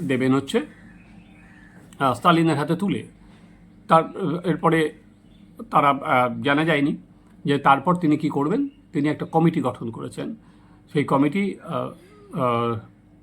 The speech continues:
আর কি মুখ্যমন্ত্রীকে দেবে রিপোর্টটা, তারপরে মুখ্যমন্ত্রী পরের ধাপ ভাববেন। তো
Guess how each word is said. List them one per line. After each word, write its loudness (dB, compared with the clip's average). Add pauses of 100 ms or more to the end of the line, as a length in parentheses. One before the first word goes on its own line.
(220)
আর -8
কি -2 (1200)
মুখ্যমন্ত্রীকে 0
দেবে 0
রিপোর্টটা, -2 (320)
তারপরে 0
মুখ্যমন্ত্রী -2
পরের -4
ধাপ -6
ভাববেন। -2 (1400)
তো -4